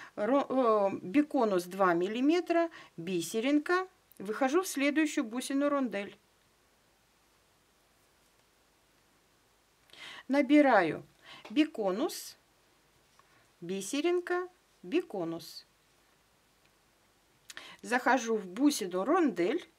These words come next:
и выходим, э, через бисеринку, выходим, э, в наш биконус, вот этот, э, два миллиметра.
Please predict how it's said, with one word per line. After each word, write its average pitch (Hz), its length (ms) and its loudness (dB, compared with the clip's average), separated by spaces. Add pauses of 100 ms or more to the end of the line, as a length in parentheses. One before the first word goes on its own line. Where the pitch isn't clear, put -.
(1500)
и 349 100 0 (420)
выходим, 294 680 0 (1040)
э, 214 320 -4
через 226 440 0
бисеринку, 277 640 0
выходим, 240 640 -4
э, 185 760 -2 (1900)
в 170 120 -8
наш 226 320 0
биконус, 214 680 -6
вот 214 180 -6
этот, 214 280 -6 (160)
э, 190 200 -4
два 180 320 -2
миллиметра. 196 800 -6